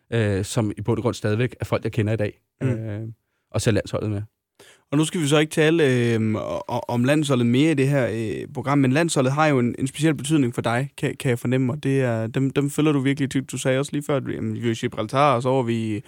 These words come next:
Speaker 2: i Georgien, øh, her senest. Altså, hvad er det, det danske landshold har, har med dig?
Speaker 1: Jamen, udover at, jamen, det er jo mit land.
Speaker 2: Ja.
Speaker 1: Sådan har jeg lidt, så selvfølgelig tø-, øh, følger jeg dem. Og så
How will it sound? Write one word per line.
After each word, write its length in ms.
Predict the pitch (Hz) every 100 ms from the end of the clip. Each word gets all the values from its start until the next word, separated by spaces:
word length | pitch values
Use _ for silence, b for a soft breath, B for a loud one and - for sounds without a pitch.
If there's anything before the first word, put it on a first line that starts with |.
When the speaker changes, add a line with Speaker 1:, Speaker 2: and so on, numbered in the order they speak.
| B B B -
Speaker 2:
i 100 | 120
Georgien, 600 | 120 139 151 123 117 117
øh, 60 |
her 200 | 117 131
senest. 440 | 127 127 147 151 -
Altså, 260 | 120 127 - b b b
hvad 180 | 139 156
er 40 | 175
det, 100 | 165
det 80 | 143
danske 240 | 160 170
landshold 320 | 165 165 139
har, 300 | 156 156 135
har 280 | 143 156 143 - _
med 160 | 127 143
dig? 240 | 135 139 - _ _ _ _ _ _ _ _ _ _ _ _ _ _ -
Speaker 1:
Jamen, 240 | 107 107
udover 360 | 123 185 185 175
at, 580 | 156 131 107 - - - 101
jamen, 240 | 95 95 87 - _ _
det 60 | 113
er 20 |
jo 60 |
mit 140 | 107 98
land. 160 | 123 - _ _ _ _ _ -
Speaker 2:
Ja. 120 | 113 -
Speaker 1:
Sådan 160 | _ 117
har 80 | 110
jeg 100 | 107
lidt, 140 | 113
så 180 | - 120
selvfølgelig 420 | - - 113 123
tø-, 220 | - 113 -
øh, 140 | 92
følger 240 | - 110
jeg 60 | 117
dem. 260 | 104 120 123
Og 100 | -
så 100 | -